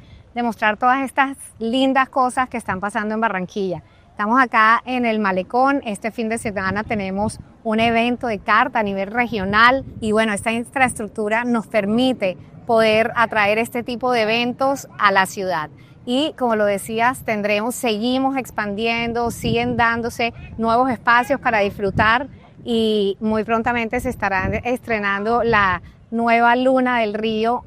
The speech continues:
que seguirá creando oportunidades para los visitantes y obviamente también para los barranquilleros.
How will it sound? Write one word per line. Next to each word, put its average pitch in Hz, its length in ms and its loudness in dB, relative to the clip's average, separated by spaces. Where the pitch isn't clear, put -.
que 226 420 -4
seguirá 196 600 -2
creando 233 800 2
oportunidades 233 960 0
para 226 220 -2
los 202 160 -4
visitantes 247 960 -4
y 233 180 -4
obviamente 226 640 -2
también 196 300 -6
para 202 160 -2
los 196 100 -6
barranquilleros. 165 800 -12